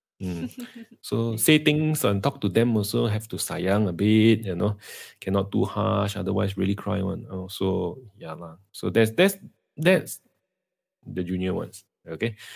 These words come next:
Speaker 1: But for your generation who is already in medicine, this one I have a very definite answer.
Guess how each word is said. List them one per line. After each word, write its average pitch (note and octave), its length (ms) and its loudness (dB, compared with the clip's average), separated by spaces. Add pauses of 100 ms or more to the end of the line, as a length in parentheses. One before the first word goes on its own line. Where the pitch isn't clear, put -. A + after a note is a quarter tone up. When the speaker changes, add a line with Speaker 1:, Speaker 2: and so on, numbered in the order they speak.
(480)
Speaker 1:
But F#2+ 240 4
for G#2+ 160 4
your A2+ 240 10
generation B2 720 6
who G#2+ 80 6
is F2+ 100 -2
already G2+ 460 2
in F2+ 160 -2
medicine, G#2 600 2 (1160)
this A#2 240 -2
one B2+ 220 4
I F#2 160 2
have G2 240 0
a F2+ 80 -2
very F#2+ 240 4
definite G2 480 0
answer. F#2 480 -4